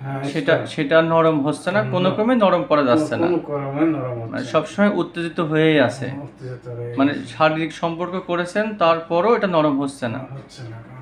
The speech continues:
Speaker 2: এটা একটা বা-, very uncommon বা আপনি রেয়ারও বলতে পারেন, very uncommon, রেয়ার সিম্পটম দ্বারা আক্রান্ত একটা পেশেন্ট। এটা আমার লাইফের, আহ, প্রথম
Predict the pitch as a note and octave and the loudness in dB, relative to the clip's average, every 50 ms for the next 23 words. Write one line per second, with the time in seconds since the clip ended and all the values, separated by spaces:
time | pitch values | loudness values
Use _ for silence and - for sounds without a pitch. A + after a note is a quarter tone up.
0 | B2+ - _ _ _ _ _ _ _ _ _ _ _ _ - E3+ E3 - G3 G3 | -20 -20 _ _ _ _ _ _ _ _ _ _ _ _ -20 -20 -18 -18 -20 _
1 | - G3 F#3 F3 C3+ B2+ B2 G#2+ E2 G2 A#2+ A#2 A#2+ D3+ F#3+ G#3 G#3 A3 G3+ F3 | -12 -12 -10 -10 -10 -10 -12 -12 -12 -14 -16 -16 -14 -14 -14 -12 -12 -12 -10 -10
2 | C3 C3 C3 A#2+ B2+ B2+ A#2+ A#2+ A#2+ A#2+ A#2 A#2 A#2+ A#2+ B2 C3+ - _ _ _ | -10 -10 -12 -16 -16 -18 -16 -16 -16 -14 -14 -14 -16 -18 -20 -20 -20 _ _ _
3 | _ _ C3 C3 C3 B2+ C3 C3 C3 C#3 B2+ B2 C#3 D3 D3 C#3+ D3+ C#3 B2 B2 | _ _ -10 -8 -6 -6 -8 -8 -12 -16 -14 -14 -12 -12 -12 -12 -14 -14 -14 -14
4 | A#2+ A#2+ B2 B2 - B2 A#2+ A#2 A2+ A2+ A2+ A2+ A2 A2+ C3+ F3+ F#3+ G3 G3+ F3+ | -16 -18 -18 -18 -16 -14 -14 -14 -14 -14 -16 -18 -18 -18 -16 -16 -14 -14 -14 -14
5 | - C3+ C3 C3+ C3 C3 - C#3 C3 C3 C3 B2+ B2+ B2+ B2+ B2+ B2 A#2+ A#2+ C3 | -14 -12 -12 -12 -14 -14 -14 -14 -12 -12 -12 -14 -14 -14 -14 -16 -16 -16 -16 -16
6 | C#3 D3+ E3 F#3 G3 G3 F#3+ _ _ _ - A#2+ A2+ A2 - A#2 A2+ A2+ G#2+ A2+ | -16 -14 -14 -16 -16 -16 -18 _ _ _ -20 -20 -20 -18 -18 -18 -18 -16 -16 -18
7 | A2+ A2+ A#2+ A#2 G#2 A#2 A#2 - A#2 G#2+ G#2 G#2+ A2 - A#2+ A#2 _ - A#2 A#2 | -18 -18 -18 -20 -20 -20 -20 -20 -20 -20 -18 -20 -20 -20 -20 -20 _ -18 -18 -18
8 | - - - G#2+ G#2 G2+ - - _ _ _ - - - C#3 C#3 E3+ D#3 D#3 D#3 | -18 -20 -20 -18 -18 -18 -20 -20 _ _ _ -20 -16 -16 -14 -14 -14 -14 -14 -14
9 | D#3 D3+ D3 C#3 C3+ C3+ C3+ - D3 C#3+ C#3 C3 B2+ C3+ C3+ C3 B2+ B2 B2 B2+ | -16 -16 -14 -14 -14 -14 -14 -14 -14 -14 -12 -12 -12 -12 -12 -12 -12 -12 -14 -16
10 | - - C3 B2+ - C3+ B2+ B2+ | -16 -20 -20 -18 -16 -16 -16 -16